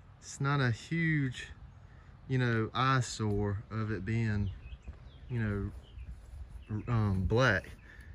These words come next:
So I actually like it being silver. And then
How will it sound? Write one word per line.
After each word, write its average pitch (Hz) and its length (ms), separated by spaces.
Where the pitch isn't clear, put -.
So 113 140
I 113 140
actually 117 340
like 117 480
it 95 140
being 104 260
silver. 95 460
And 101 140
then 101 320